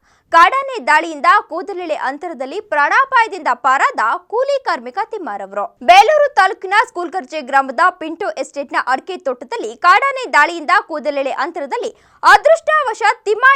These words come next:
ಎಂಬ ಕೂಲಿ ಕಾರ್ಮಿಕ ಪ್ರಾಣಾಪಾಯದಿಂದ ಪಾರಾಗಿದ್ರು. ಈ ಘಟನೆಯ ಬಗ್ಗೆ ನಮ್ಮ ಹಾಸನ ಟಿ ವಿಯ ಜೊತೆಗೆ ಹೇಳಿದ್ದೇನೆಂದ್ರೆ, "ನನಗೆ ಕಿವಿ ಸರಿಯಾಗಿ ಕೇಳಿಸೋದಿಲ್ಲ, ಕಣ್ಣು ಕೂಡ ಸರಿಯಾಗಿ ಕಾಣೋದಿಲ್ಲ, ಜೀವನಕ್ಕಾಗಿ ಕೂಲಿ ಕೆಲಸವನ್ನ ಮಾಡ್ತಿದ್ದೇನೆ, ಅಡಿಕೆ ತೋಟದಲ್ಲಿ ಮೆಣಸಿನ ಬಳ್ಳಿಯನ್ನ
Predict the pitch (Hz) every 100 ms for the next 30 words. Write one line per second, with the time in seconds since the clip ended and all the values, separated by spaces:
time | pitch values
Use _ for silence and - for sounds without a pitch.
0 | 494 349 330 349 349 339 302 285 427 508
1 | 226 202 - _ 359 349 523 554 381 294
2 | 240 277 427 403 294 214 233 220 - _
3 | - 285 339 523 539 523 359 302 269 403
4 | 285 349 440 403 381 370 349 330 302 277
5 | 285 220 254 269 269 262 330 392 320 277
6 | 359 494 240 427 - _ _ _ 392 453
7 | 622 605 415 554 - 339 359 403 453 403
8 | 294 311 294 269 262 - _ _ 269 339
9 | 494 453 466 508 392 392 320 427 320 311
10 | 359 311 302 311 294 311 302 302 294 269
11 | 302 294 294 294 277 339 285 269 254 240
12 | 285 208 247 415 - _ 302 370 - 605
13 | 605 440 453 440 359 466 381 302 494 453
14 | 415 208 269 440 508 269